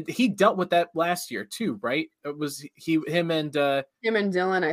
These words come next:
Speaker 1: him and
Speaker 2: think.
Speaker 1: A J Dillon, right?
Speaker 2: Yeah.
Speaker 1: Um, so it's, it's not something that we wish on anybody
Speaker 2: Right.
Speaker 1: or happy about, but like you said, it's, the opportunity is there. That, and that's what, then, you know, in a stock up, stock down,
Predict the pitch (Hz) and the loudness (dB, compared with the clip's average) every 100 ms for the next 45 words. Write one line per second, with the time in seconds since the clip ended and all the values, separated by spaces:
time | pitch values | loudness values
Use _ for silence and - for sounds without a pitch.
0 | 175 175 160 160 165 165 160 151 160 175 | -2 0 2 2 0 0 0 2 2 2
1 | 160 160 180 - - - _ - 160 160 | 2 2 0 -6 -16 -20 _ 2 6 6
2 | 151 139 - _ _ - 196 202 - 196 | 4 0 -12 _ _ -8 -6 -4 2 2
3 | 190 196 202 202 202 196 233 226 220 208 | 2 4 4 4 2 2 4 4 4 4
4 | 175 165 143 117 190 135 - - - _ | 6 4 2 4 4 4 0 -14 -16 _
5 | _ _ _ - 117 117 117 226 120 104 | _ _ _ -12 -8 -4 4 4 4 -2
6 | - 113 - 190 180 131 120 110 104 143 | -6 -8 0 4 4 2 -2 0 0 4
7 | 165 165 160 175 120 101 - - _ _ | 6 6 2 4 2 0 -12 -20 _ _
8 | _ 160 156 160 175 175 165 190 170 143 | _ -2 2 8 8 8 4 2 2 2
9 | 131 107 131 110 - _ 160 170 185 208 | -2 -2 -2 -2 -6 _ -2 2 2 2
10 | 180 180 175 175 170 180 156 147 147 - | 0 -2 0 2 2 2 0 0 -2 4
11 | 175 170 151 - 151 131 - 175 113 | 4 4 0 0 0 -2 2 2 2